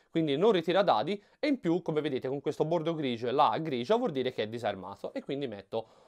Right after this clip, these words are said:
un nemico qua giù. Il combattimento si svolge semplicemente prendendo tanti dadi quanti sono i personaggi chiamati in gioco e le armi che stanno utilizzando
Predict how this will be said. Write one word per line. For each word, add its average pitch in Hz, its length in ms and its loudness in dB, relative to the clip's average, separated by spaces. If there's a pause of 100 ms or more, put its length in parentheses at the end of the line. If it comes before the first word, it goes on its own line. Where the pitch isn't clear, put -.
(100)
un 190 140 2
nemico 143 360 0
qua 117 160 -2
giù. 104 200 -8 (340)
Il 214 140 0
combattimento 262 720 -2
si 220 160 -4
svolge 120 420 0
semplicemente 240 680 -4
prendendo 110 680 -2 (400)
tanti 240 340 2
dadi 240 380 2
quanti 165 280 -4
sono 120 440 -2
i 131 80 -10
personaggi 170 460 -2
chiamati 131 320 -2
in 131 100 -4
gioco 135 440 2
e 147 100 -2
le 123 180 -2
armi 151 300 4
che 127 100 -10
stanno 135 240 -2
utilizzando 165 680 -2